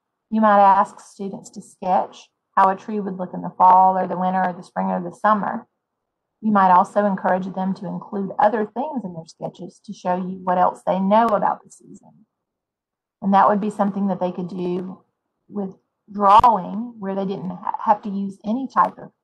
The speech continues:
language other than the visual language to let you know how much knowledge they had of a particular area. <clears throat>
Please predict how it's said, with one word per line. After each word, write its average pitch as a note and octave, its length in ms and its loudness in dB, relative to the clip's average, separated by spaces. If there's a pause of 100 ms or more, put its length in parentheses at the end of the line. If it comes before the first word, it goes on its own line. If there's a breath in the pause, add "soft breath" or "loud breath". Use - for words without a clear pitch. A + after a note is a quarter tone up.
(400)
language G3+ 760 2 (680)
other G3+ 220 -2
than G3 480 0
the G3 80 -4
visual A#3 360 2
language F3 540 -4
to - 60 -14
let F3 260 -6
you G3 60 -4
know E3+ 120 0
how F#3 140 -4
much - 480 -10 (340)
knowledge F#3 440 2
they F3 100 -4
had - 220 -2
of - 80 -8
a - 80 -6
particular - 480 -14
area. - 480 -20 (4000)
<clears throat> B3 320 0